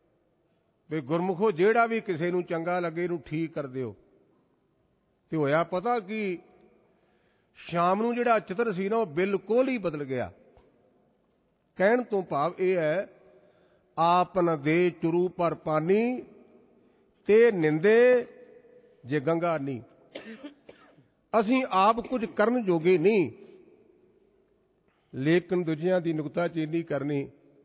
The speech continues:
ਸਾਡਾ ਸੁਭਾਅ ਬਣ ਗਿਆ। ਗੁਰੂ ਸਾਨੂੰ ਸਮਤ ਬਖਸ਼ੇ, ਇਹ ਗੁਰੂ ਅੱਗੇ ਅਰਦਾਸ ਬੇਨਤੀ।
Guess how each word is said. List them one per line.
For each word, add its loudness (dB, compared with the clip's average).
ਸਾਡਾ -2
ਸੁਭਾਅ -2
ਬਣ -4
ਗਿਆ। -2
ਗੁਰੂ -4
ਸਾਨੂੰ -2
ਸਮਤ -4
ਬਖਸ਼ੇ, -16
ਇਹ -6
ਗੁਰੂ 0
ਅੱਗੇ -6
ਅਰਦਾਸ -2
ਬੇਨਤੀ। -14